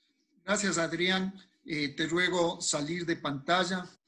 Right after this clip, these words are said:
En realidad, para los que hemos tenido la suerte de, de participar de este tipo de cursos dentro y fuera,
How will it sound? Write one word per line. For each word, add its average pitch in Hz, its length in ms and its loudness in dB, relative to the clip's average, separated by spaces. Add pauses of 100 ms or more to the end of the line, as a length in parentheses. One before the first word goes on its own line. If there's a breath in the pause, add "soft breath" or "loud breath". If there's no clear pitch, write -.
(240)
En 151 140 -6
realidad, 165 480 2
para 151 180 2
los 143 160 -4
que 165 100 -4
hemos 160 180 -4
tenido 160 360 -4
la 147 140 -2
suerte 170 500 0
de, 135 160 -2 (400)
de 143 260 -4
participar 151 580 -4
de 160 80 -4
este 139 180 -6
tipo 156 300 -6
de 139 160 -6
cursos 160 420 -4
dentro 151 280 -8
y 131 40 -6
fuera, 160 500 -4